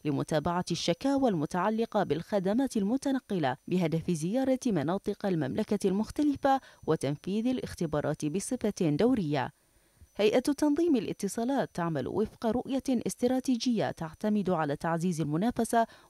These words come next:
ووضع إطار تنظيمي ديناميكي وفعال، بصفتها جهة تنظيمية ذات كفاءة عالية، تهدف إلى تقديم التقنيات الحديثة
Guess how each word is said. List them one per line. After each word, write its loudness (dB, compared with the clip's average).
ووضع 0
إطار 0
تنظيمي -2
ديناميكي -2
وفعال، 2
بصفتها 0
جهة 0
تنظيمية 0
ذات 0
كفاءة -2
عالية، 0
تهدف -4
إلى -4
تقديم -4
التقنيات -2
الحديثة 0